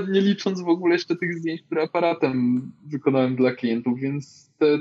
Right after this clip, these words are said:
ta ilość idzie naprawdę w kilku dziesiątkach tysięcy zdjęć, a łącznie to już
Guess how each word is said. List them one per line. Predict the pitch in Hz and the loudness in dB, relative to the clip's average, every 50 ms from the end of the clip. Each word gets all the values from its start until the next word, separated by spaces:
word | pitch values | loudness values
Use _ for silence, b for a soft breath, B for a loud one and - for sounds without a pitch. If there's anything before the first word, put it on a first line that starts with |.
| - _ _ - | -2 _ _ 0
ta | 156 143 | 2 4
ilość | 139 165 170 170 165 160 156 - - - - - - - - - _ - | 4 4 4 4 4 4 2 -2 -10 -14 -14 -18 -16 -16 -18 -18 _ -12
idzie | 156 151 156 156 147 | -8 0 0 0 0
naprawdę | 143 139 135 135 151 135 131 127 127 | 0 -4 -2 2 2 2 2 2 0
w | 123 123 - _ | -2 -2 -4 _
kilku | - 131 131 - - 135 | -8 -8 -6 -4 -6 -6
dziesiątkach | 135 131 127 - - 131 127 131 - - 127 123 - - | -4 -4 -6 -6 -6 -6 -8 -8 -6 -6 -8 -8 -8 -10
tysięcy | - - - - 123 123 123 - 120 117 | -16 -14 -8 -4 -4 -4 -2 -2 -2 -2
zdjęć, | - 127 135 151 160 - | -2 -2 -4 -4 -2 2
a | 143 120 | 4 4
łącznie | 120 127 135 147 160 147 - - 160 151 | 6 6 4 2 0 -4 -2 -2 -2 0
to | 151 139 | 0 2
już | 131 131 127 | 2 2 0